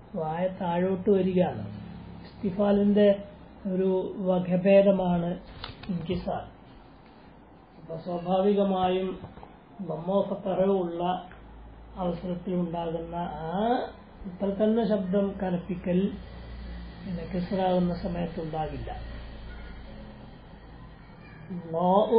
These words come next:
അങ്ങനെ തന്നെ, ളാ, ളാ, ഇത് വായ നിറച്ച് അതിന്റെ ശബ്ദമുണ്ടാകും, ഉണ്ടാവണം. അമ്മാ ഹുറൂഫുൽ ഇസ്തിലായി ഫകുല്ലുഹാ മുഫഖമത്തുൻ ഫീ കുല്ലി ഹാൽ,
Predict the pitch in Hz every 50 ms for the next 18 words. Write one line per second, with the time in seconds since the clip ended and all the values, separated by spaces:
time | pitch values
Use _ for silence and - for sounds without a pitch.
0 | 233 220 202 196 180 170 - - 147 120 104 104 98 202 - - - - - -
1 | - - - - - - - - - - - - - - - - - - - -
2 | - - - 165 156 147 165 175 180 185 190 185 180 - - - - - - -
3 | - - 180 160 156 151 - 165 170 185 190 190 190 - - - - - - -
4 | - - - - - - 185 175 175 170 165 165 165 170 180 185 180 180 175 170
5 | 170 - - - 202 190 196 190 175 180 170 180 175 175 - 175 160 156 - 180
6 | 170 165 165 160 160 151 - - - - - - - - - - - - 160 156
7 | 160 175 175 180 185 185 185 180 - - - - - - - - - - - -
8 | - - - - - - - - - - - - - - - - - - 233 208
9 | 190 156 131 107 - - - - - - - - - - - - - - - -
10 | - - - - - - - - - - - - - - - - - - - -
11 | - - - - - - - - - - - - - - - - - - - -
12 | - 165 160 165 180 196 202 - 196 196 196 208 214 208 208 220 208 202 202 202
13 | - - 208 202 196 202 202 196 196 190 190 - 202 175 - 196 185 185 202 208
14 | 190 190 196 190 180 175 165 165 - - 214 185 - - - 202 196 196 190 190
15 | - 196 190 190 190 - - 190 190 196 196 - - 226 202 202 196 202 190 -
16 | - 160 147 151 147 135